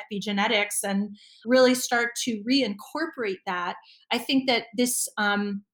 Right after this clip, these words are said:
you know, for, for many of us, and, and this doesn't have to do with being a woman or a man, but I think this way of knowing, this,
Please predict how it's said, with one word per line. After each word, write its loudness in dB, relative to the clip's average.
you 6
know, 4
for, 2
for 2
many 4
of 2
us, 4
and, 0
and 2
this -2
doesn't 0
have -2
to -4
do -4
with -2
being 0
a 0
woman 0
or 0
a 2
man, 2
but 0
I -2
think -4
this 0
way 0
of -2
knowing, 0
this, -4